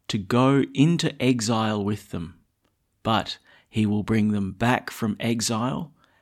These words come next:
and he will bring his people into right relationship with God. He will re-establish the temple. He will re-establish right praise and worship, and it will be re-established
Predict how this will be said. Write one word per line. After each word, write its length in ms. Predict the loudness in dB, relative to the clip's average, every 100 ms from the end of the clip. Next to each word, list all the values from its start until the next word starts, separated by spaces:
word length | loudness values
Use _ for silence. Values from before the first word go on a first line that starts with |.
| _ -8
and 160 | -6
he 240 | -2 0 2
will 240 | 2 0
bring 320 | 0 0 0
his 240 | -2 -6 -6
people 560 | -2 -4 -2 -4 -4 0
into 540 | 2 2 0 -2 -4 -4
right 440 | -4 0 -2 -2
relationship 880 | -2 -2 -2 -2 -2 -2 -4 -6 -6
with 160 | -8 -4
God. 300 | -2 -2 -6 -16 -8
He 120 | -2
will 180 | 2 2
re-establish 1200 | 2 2 2 0 -2 0 -2 0 -2 -2 -4 -8 -10
the 80 | -6
temple. 640 | -2 0 -2 -4 -8 -10 _ _ _ -20 -4
He 140 | 2
will 160 | 2 2
re-establish 1120 | 2 0 0 -2 0 0 -2 -2 -4 -4 -6 -8
right 400 | -4 -2 -2 -6 _ -8
praise 540 | -2 0 0 -2 -6
and 180 | -6 -4
worship, 520 | -4 -4 -6 -8 -10 -20 -20 -20 -20 _ _
and 160 | -6 -4
it 140 | -4
will 100 | -4
be 180 | -2 -2
re-established 840 | 0 0 -2 0 -2 -2 -4 -6